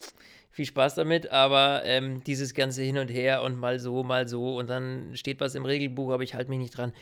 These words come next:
Also, ich meine, der Mann will's irgendwie gerade, glaub ich, allen recht machen, aber damit kommst du halt irgendwie nicht weiter. Und das ist so ein bisschen das Problem. Und, ähm, ja, also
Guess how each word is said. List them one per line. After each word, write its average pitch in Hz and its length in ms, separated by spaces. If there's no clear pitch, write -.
Also, 127 360
ich 131 100
meine, 160 160
der 156 120
Mann 151 200
will's 160 220
irgendwie 160 220
gerade, 147 260
glaub 147 160
ich, - 160
allen 151 180
recht 139 240
machen, 147 240
aber 131 160
damit 135 240
kommst 139 220
du - 0
halt 120 100
irgendwie 120 160
nicht 110 100
weiter. 107 360
Und 123 180
das 123 120
ist 120 100
so 123 60
ein 120 60
bisschen 120 200
das 113 100
Problem. 113 460
Und, 113 280
ähm, 113 540
ja, 107 240
also 117 400